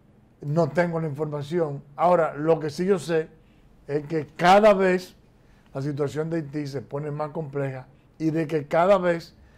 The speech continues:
de una u otra manera, hay un mayor nivel de penetración de Haití en la República Dominicana y que las autoridades dominicanas no están tomando las medidas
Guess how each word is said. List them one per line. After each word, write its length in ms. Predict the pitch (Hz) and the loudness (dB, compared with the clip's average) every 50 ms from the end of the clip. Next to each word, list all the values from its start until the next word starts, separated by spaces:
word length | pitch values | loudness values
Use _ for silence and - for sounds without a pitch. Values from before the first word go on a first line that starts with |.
| _ _ _ | _ _ _
de 140 | - 143 143 | -4 0 0
una 380 | 143 143 160 170 175 170 170 - | 2 2 0 0 -2 -2 -4 -4
u 200 | 175 160 156 160 | -4 -2 0 0
otra 220 | 165 156 165 156 | 0 0 0 -2
manera, 500 | 151 151 147 147 147 147 143 139 131 131 | -2 -2 -4 -6 -6 -4 -4 -4 -4 -4
hay 140 | 135 139 151 | -4 -4 -4
un 120 | 160 170 | -4 -4
mayor 320 | 160 151 143 139 151 156 156 | -6 -6 -4 -4 -4 -4 -4
nivel 340 | 156 151 143 143 151 147 139 | -6 -6 -6 -6 -6 -4 -2
de 120 | 160 151 | -4 -4
penetración 1120 | 143 143 - 160 156 156 156 151 147 143 147 139 123 - - 151 170 196 196 190 160 117 - - - _ _ _ _ _ _ _ _ _ _ _ | -4 -4 -4 -4 -2 -2 -4 -6 -4 -2 -4 -4 -4 -6 -12 -6 -4 -2 -2 -2 -4 -8 -12 -18 -20 _ _ _ _ _ _ _ _ _ _ _
de 120 | 135 147 | -2 0
Haití 260 | 143 143 135 110 - 160 | 0 0 -2 -2 -2 -4
en 80 | 160 | -2
la 60 | 156 | -2
República 400 | 143 143 131 131 139 151 143 147 | -2 -4 -6 -6 -6 -6 -4 -4
Dominicana 720 | 143 143 143 143 143 143 135 131 131 - 113 107 107 104 - - _ - - _ - | -4 -4 -4 -4 -6 -6 -8 -10 -10 -14 -16 -16 -18 -20 -20 -20 _ -20 -20 _ 0
y 180 | 226 226 208 | 2 2 2
que 460 | 185 - 233 226 214 220 233 226 - - _ _ _ _ _ - - - | 2 4 6 8 8 8 6 4 0 -8 _ _ _ _ _ -20 -18 -4
las 160 | 151 151 156 | 0 2 4
autoridades 480 | 165 156 135 170 160 156 165 175 190 190 | 4 2 2 -2 0 0 2 4 4 4
dominicanas 600 | 196 190 190 190 190 190 180 160 170 160 151 147 | 2 2 0 -2 -2 -4 -2 -2 -2 -2 -2 -4
no 200 | 147 156 160 170 | -6 -6 -6 -6
están 400 | 160 - - 196 190 214 220 196 | -6 -2 2 4 4 4 4 4
tomando 560 | 226 196 175 170 196 240 302 302 254 185 160 | 2 2 4 4 2 2 2 0 0 -2 -2
las 140 | 156 151 151 | -2 -2 -4
medidas 680 | 151 143 135 131 143 143 135 123 110 - - - _ | -6 -8 -8 -6 -6 -6 -8 -8 -12 -16 -20 -20 _